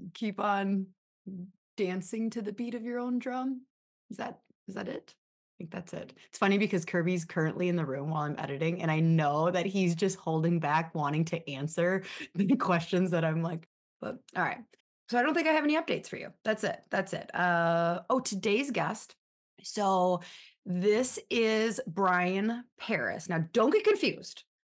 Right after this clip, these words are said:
because it is a little confusing. So they both work for Genesis, although we are not talking about technology at all today, at all. Uh, I don't think we mention it even once. Um, and Brian Capra was on in January,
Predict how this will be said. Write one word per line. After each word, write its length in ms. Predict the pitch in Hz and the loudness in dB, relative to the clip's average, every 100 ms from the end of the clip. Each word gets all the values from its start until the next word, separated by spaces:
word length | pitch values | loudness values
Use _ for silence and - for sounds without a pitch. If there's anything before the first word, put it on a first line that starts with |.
| - | -2
because 240 | 185 180 | 0 2
it 80 | 196 | 2
is 160 | 220 | 2
a 40 | 233 | 2
little 180 | 233 226 | 0 0
confusing. 540 | 226 - - - - _ - - _ | 0 -2 -8 -12 -16 _ -20 -20 _
So 140 | - 196 | -4 2
they 120 | 196 | 2
both 800 | 170 160 240 269 330 381 - - _ _ _ | 2 2 4 4 4 0 -6 -20 _ _ _
work 180 | 226 214 | 0 2
for 100 | 220 | 0
Genesis, 440 | 175 143 - - - | 0 -2 -8 -6 0
although 160 | 196 | 4
we 120 | 196 | 6
are 40 | 185 | 6
not 220 | 196 190 | 6 4
talking 300 | 214 202 220 | 2 0 2
about 160 | 208 196 | 2 0
technology 580 | 180 180 170 165 165 - | -4 0 2 2 0 0
at 160 | 160 - - | -4 -2 0
all 260 | 165 143 | 0 0
today, 420 | - - - - _ | -8 -14 -14 -14 _
at 140 | 180 165 | -6 -4
all. 320 | - - - _ _ - | -6 -6 -16 _ _ -6
Uh, 260 | 147 123 - | -6 -6 -4
I 60 | 160 | 0
don't 160 | 160 | 0
think 120 | 160 | 0
we 80 | 165 | 0
mention 340 | 151 147 - 147 | 0 0 -2 -2
it 200 | 135 - _ _ _ _ | -4 -8 _ _ _ _
even 240 | 170 147 139 | -2 -2 -2
once. 380 | 131 - - - | -4 -8 -8 -2
Um, 460 | 175 175 160 147 147 _ _ _ _ | 2 2 2 0 -6 _ _ _ _
and 160 | - 165 | -4 0
Brian 380 | 175 185 165 160 | 2 2 2 0
Capra 800 | - - 359 370 214 170 175 180 _ _ _ | 0 4 4 4 0 0 -4 -8 _ _ _
was 200 | 208 170 | -8 -2
on 160 | 165 160 | 0 0
in 120 | 156 | -2
January, 960 | 156 262 381 311 147 123 95 - 180 | -2 0 2 4 2 -2 -8 -10 -12